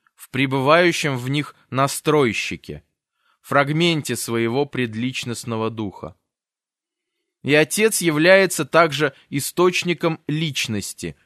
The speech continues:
такого смертного создания, наделённого волей.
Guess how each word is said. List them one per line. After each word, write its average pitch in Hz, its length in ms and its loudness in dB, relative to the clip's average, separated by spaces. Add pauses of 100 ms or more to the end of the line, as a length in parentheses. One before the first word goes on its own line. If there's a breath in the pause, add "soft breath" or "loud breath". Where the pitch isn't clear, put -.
такого 139 440 -2
смертного 107 600 -4
создания, 127 880 -2 (240 soft breath)
наделённого 98 1120 -2
волей. 85 640 -8